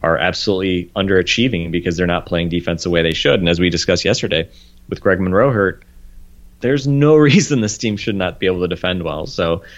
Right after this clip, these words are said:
um, I, I think it's gonna be just, you know, one of those things that's gonna be really interesting to watch. You know, we'll probably talk a lot about, um, as we have,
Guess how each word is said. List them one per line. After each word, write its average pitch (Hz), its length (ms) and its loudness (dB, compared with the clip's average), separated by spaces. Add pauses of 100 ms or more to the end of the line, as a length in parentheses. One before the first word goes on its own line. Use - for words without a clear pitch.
(200)
um, 87 520 0 (120)
I, 95 300 0
I - 20 2
think 156 160 2
it's 143 140 0
gonna 120 100 2
be 110 140 2
just, 101 260 -4
you 104 60 -2
know, 98 80 0
one 98 200 -2
of 107 60 0
those 98 180 2
things 98 200 -4
that's 92 180 -4
gonna 98 100 -6
be 90 120 -2
really 95 200 4
interesting 92 260 -4
to 87 60 0
watch. 85 360 -2
You 92 60 -6
know, 87 80 -2
we'll 92 180 0
probably 98 240 0
talk 92 240 -2
a 90 60 -4
lot 87 200 0
about, 87 360 -2 (360)
um, 82 500 -6
as 87 160 -2
we 85 80 -2
have, 87 540 -2